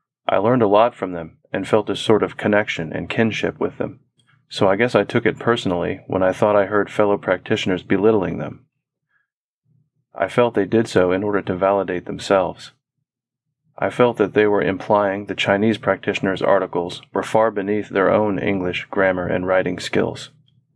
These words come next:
Then, at two different in-person Fa Hui events,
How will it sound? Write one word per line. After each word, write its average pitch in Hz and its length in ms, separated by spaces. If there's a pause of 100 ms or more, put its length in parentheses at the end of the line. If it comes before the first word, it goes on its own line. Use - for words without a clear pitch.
(160)
Then, 98 420
at 104 220
two 143 180
different 107 480
in-person 110 960
Fa 107 340
Hui 104 180
events, 95 540